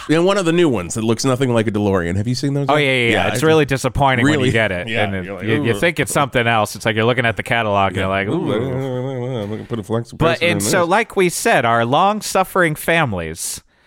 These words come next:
Speaker 1: Yes.
Speaker 2: <laughs> for the amount of crap we put them through
Speaker 1: Yeah.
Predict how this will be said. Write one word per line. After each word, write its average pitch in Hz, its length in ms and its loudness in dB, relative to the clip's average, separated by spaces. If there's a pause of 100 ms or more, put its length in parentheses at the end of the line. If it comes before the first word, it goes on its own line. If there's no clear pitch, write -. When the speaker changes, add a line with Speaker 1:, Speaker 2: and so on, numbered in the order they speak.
(160)
Speaker 1:
Yes. - 400 -8
Speaker 2:
<laughs> - 20 -20
for 120 520 -4
the 139 160 2
amount 151 540 0
of 151 300 0
crap 175 420 0
we 151 120 2
put - 300 -2
them 123 180 0
through 117 460 2
Speaker 1:
Yeah. 95 60 -4